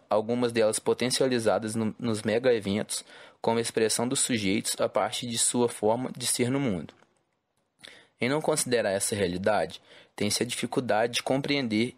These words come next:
que toda prática corporal é um aprendizado da cultura, a qual contém códigos que reflete um conjunto das intermediações simbólicas,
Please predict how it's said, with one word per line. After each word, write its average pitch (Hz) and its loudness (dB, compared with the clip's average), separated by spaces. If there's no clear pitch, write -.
que 117 -2
toda 139 2
prática - 0
corporal - 2
é 110 2
um 107 2
aprendizado 110 0
da 110 2
cultura, 101 -6
a 104 0
qual 98 0
contém 120 0
códigos 120 2
que - -2
reflete 120 2
um 127 -2
conjunto 120 0
das 117 -2
intermediações 127 0
simbólicas, 95 0